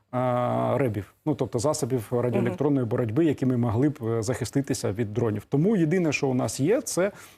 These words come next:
Speaker 1: е, методи пасивного захисту. Ну, тобто, е, оздоблювати всі бліндажі, всі, е, укріплення сітками, перекривати всі входи і так далі. Е, якогось іншого захисту і вирішення ситуації прямо зараз немає. Е, чи є,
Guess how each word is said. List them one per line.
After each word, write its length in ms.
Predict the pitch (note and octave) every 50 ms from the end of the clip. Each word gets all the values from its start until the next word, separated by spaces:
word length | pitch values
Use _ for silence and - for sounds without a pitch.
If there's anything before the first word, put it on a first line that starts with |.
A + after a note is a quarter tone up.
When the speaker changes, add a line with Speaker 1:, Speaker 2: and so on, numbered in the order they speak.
| _ -
Speaker 1:
е, 380 | C3 C3 B2+ B2+ B2 A#2+ A2+ G2+ - _ _ _ _ _ _ _ _ _ _ _ _
методи 320 | - C3+ D#3+ - D3+ C3+ C#3
пасивного 440 | - C3 - - C3+ B2 A#2 A#2 A#2
захисту. 420 | G#2 A2+ - - - - - B2 A2+
Ну, 100 | C#3 C#3
тобто, 320 | - D3 G2+ - - B2 A#2+ A#2+ - - - - C3 - -
е, 40 | C3+
оздоблювати 540 | A#2 A#2 D3+ C#3+ B2+ C3 B2+ A2+ A#2+ A2 -
всі 140 | - - C3
бліндажі, 540 | A2 B2 B2 B2 A2 C3 A2+ A2 C3 C#3
всі, 360 | A#2 - - - B2+ B2+ B2 - - - - - -
е, 120 | C3 B2+ A#2+
укріплення 720 | A#2 A#2 - - D3 D#3+ C#3+ C#3+ C3 B2+ B2 B2 A#2 G#2+
сітками, 540 | - - G#3 A3+ - - C4 B3 A#3 A#3 A3+ - _
перекривати 460 | - C#3+ C#3+ - - C3+ C3 C3+ B2
всі 140 | A2 - -
входи 360 | A#2 G#2 - F#3+ A3 F#3 E3+
і 40 | D3
так 160 | C3+ - B2+
далі. 280 | A2+ A2 G2+ G2 A2 A#2+ - _ - - - _ _ -
Е, 300 | B2 B2 A#2+ A#2 A#2 B2
якогось 380 | D3+ - - B3 G3+ - - -
іншого 560 | F#3+ A3+ C4 B3 - A#3+ F3+ C#3 C#3 C3 A2+
захисту 480 | A2+ E3 D#3+ - - B2 - - C#3
і 80 | C3 C3+
вирішення 400 | B2+ D#3 D#3+ D#3+ - - C3+ C3+
ситуації 520 | - C#3 A#2 - C3+ D#3 F#3 - - F3
прямо 300 | - - C#3 D3 D3+ C#3+
зараз 300 | A#2 B2+ C3 C3 B2+ - -
немає. 300 | C3+ A#2 G#2+ G2 G#2 - - _ _ - - - - - C#3
Е, 260 | C3+ C3+ C3 C3 B2+ - _ _
чи 180 | - - F#3
є, 540 | E3 C#3+ C#3+ D#3+ G#3+ C4+ D#4+ D#4+ D4 - -